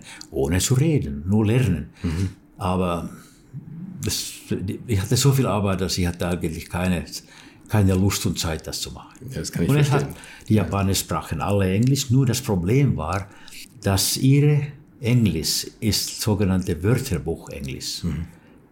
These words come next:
Speaker 1: Die verstehen die Wörter oft völlig anders, als es wirklich ist, weil ein Wörterbuch,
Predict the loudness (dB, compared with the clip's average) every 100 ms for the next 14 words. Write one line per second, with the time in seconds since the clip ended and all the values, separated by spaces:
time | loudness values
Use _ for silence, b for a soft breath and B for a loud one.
0 | 0 0 2 0 4 4 6 4 4 2
1 | 0 -2 0 -2 -6 -12 -20 -14 0 4
2 | 6 6 4 2 2 0 -6 -8 -10 -18
3 | -4 -2 -2 -2 -2 0 0 0 -2 -2
4 | -4 -4 -2 0 0 2 2 2 -2 -2
5 | -4 -6